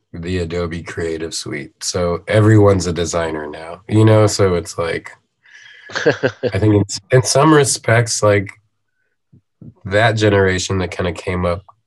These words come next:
Speaker 1: learning those things, they're redundant now because, you know, everyone can get those programs and watch a YouTube tutorial and learn how
Speaker 2: Yeah.
Speaker 1: to do it.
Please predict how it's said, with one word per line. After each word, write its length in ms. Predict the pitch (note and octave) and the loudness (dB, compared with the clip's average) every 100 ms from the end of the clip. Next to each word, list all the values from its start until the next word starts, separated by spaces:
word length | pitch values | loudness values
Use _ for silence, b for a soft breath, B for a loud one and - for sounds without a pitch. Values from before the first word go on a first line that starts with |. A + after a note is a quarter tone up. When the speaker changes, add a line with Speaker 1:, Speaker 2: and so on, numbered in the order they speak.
| _ - | _ -8
Speaker 1:
learning 400 | F#2+ F#2+ F#2+ F#2 | -2 0 0 -2
those 280 | F2+ F2 - | -2 -4 -4
things, 520 | F#2 F2 F2 F2 - b b - | -4 -4 -6 -8 -12 b b -8
they're 440 | F2+ F#2+ F#2+ F#2+ | -2 0 0 0
redundant 520 | F#2+ F#2 G#2 G#2+ F2 | 0 2 4 4 2
now 240 | F2 D#2+ D#2 | -4 -4 -6
because, 640 | E2 - E2+ D#2+ - - _ _ _ _ _ _ _ _ | -10 -6 -6 -6 -10 -10 _ _ _ _ _ _ _ _
you 60 | F#2+ | -6
know, 340 | E2+ E2+ G2 F2+ - _ _ | -4 -4 -6 -8 -18 _ _
everyone 680 | F#2 F2+ F2+ F2+ E2+ F2 E2+ _ _ _ _ | -8 -6 -4 -2 -4 -4 -10 _ _ _ _
can 240 | - G2 F#2 | -6 -4 -2
get 200 | F#2+ F2+ | -2 -2
those 220 | F#2+ F#2 | -2 -2
programs 680 | - F#2 F2+ F2+ F2+ F#2 F2+ | -4 -4 -2 -2 -2 -2 -2
and 420 | E2+ E2 D#2+ F2+ _ _ _ _ _ _ _ _ _ _ _ | -4 -4 -6 -10 _ _ _ _ _ _ _ _ _ _ _
watch 320 | F#2+ F#2 F2+ - | -4 -4 -2 -4
a 40 | |
YouTube 400 | F2+ F#2+ G2 F#2+ | -4 -4 -4 -6
tutorial 580 | - D#2+ F#2 F2 F2 F2+ | -6 -8 -4 -4 -2 -4
and 100 | F2+ | -2
learn 180 | F2 F2 | -2 -2
how 80 | E2+ | -2
Speaker 2:
Yeah. 80 | D#2 | -4
Speaker 1:
to 80 | - | -10
do 100 | |
it. 80 | - | -16